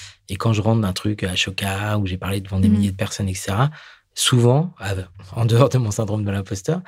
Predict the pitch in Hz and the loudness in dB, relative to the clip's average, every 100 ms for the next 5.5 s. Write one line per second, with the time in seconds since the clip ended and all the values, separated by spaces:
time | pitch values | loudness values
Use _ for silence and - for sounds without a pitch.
0 | - - - 101 101 117 139 101 - 98 | -14 -16 -4 -2 0 4 2 2 -4 -2
1 | 135 123 104 98 98 - 104 - 135 117 | 0 0 -2 -2 -4 -6 -6 -2 2 2
2 | - - 98 92 92 95 131 127 92 104 | 0 -2 -4 -4 -4 0 0 -2 -4 -2
3 | 110 - 104 135 107 233 87 - 98 104 | -2 0 0 2 2 2 0 -2 -4 -4
4 | 107 127 147 156 147 240 285 101 101 101 | -2 2 4 2 0 0 0 0 2 2
5 | 92 92 - 104 92 | 2 0 -4 -4 -2